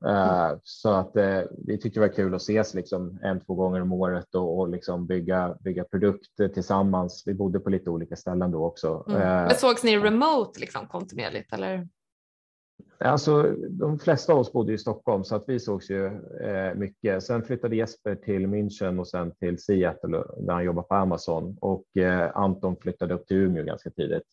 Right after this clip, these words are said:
Speaker 1: Eh, så att vi
Speaker 2: Mm.
Speaker 1: var ett, eh, fyra stycken var ändå i Stockholm.
Speaker 2: Mm.
Speaker 1: Eh, så vi, vi, vi körde remote, men vi körde också tillsammans, vi som var i Stockholm. Sen sågs vi någon gång per år.
Speaker 2: Var det liksom, hade alla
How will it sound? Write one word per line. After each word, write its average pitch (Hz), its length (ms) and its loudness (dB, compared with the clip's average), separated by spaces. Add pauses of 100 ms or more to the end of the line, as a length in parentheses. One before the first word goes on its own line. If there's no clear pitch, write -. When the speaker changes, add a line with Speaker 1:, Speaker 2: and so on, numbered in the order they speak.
(240)
Speaker 1:
Eh, 92 380 0 (420)
så - 140 -6
att 98 60 -4
vi 107 80 6
Speaker 2:
Mm. 101 40 6
Speaker 1:
var 104 120 6
ett, 92 180 0
eh, 98 240 4
fyra 107 240 6
stycken 87 320 -4
var 85 140 -4
ändå 85 160 -4
i 80 60 -4
Stockholm. 85 480 -2 (540)
Speaker 2:
Mm. 214 140 2 (140)
Speaker 1:
Eh, 98 220 4
så 101 140 0
vi, 101 120 6 (200)
vi, 104 420 4 (380)
vi 123 100 0
körde 110 320 2
remote, 104 440 0
men 101 100 -4
vi 95 100 -4
körde 90 240 -2
också 90 220 -6
tillsammans, 87 500 -4
vi 80 100 -4
som - 120 -14
var 80 80 0
i 80 40 -2
Stockholm. 90 360 -2
Sen 92 160 -2
sågs 90 340 0
vi 92 40 -2
någon 85 160 -2
gång 78 180 -4
per 87 140 -6
år. 80 280 0 (420)
Speaker 2:
Var 254 200 4
det 247 100 6
liksom, 226 400 2 (480)
hade 220 300 2
alla 233 540 2